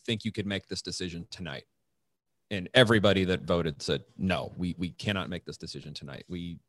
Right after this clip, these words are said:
need to continue thinking about this." But the, so the, the state chairs, granted, we haven't been in the loop a whole much. For the most part, we've been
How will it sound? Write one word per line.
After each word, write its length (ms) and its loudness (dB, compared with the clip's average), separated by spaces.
need 220 -2
to 80 -4
continue 380 -6
thinking 340 -10
about 320 -10
this." 240 -12
But 240 -6
the, 480 -2
so 180 0
the, 180 0
the 180 -4
state 260 6
chairs, 280 10
granted, 240 8
we 140 8
haven't 260 6
been 140 6
in 140 6
the 160 4
loop 360 4
a 60 6
whole 160 8
much. 200 4
For 80 -2
the 60 2
most 200 4
part, 200 6
we've 160 4
been 260 2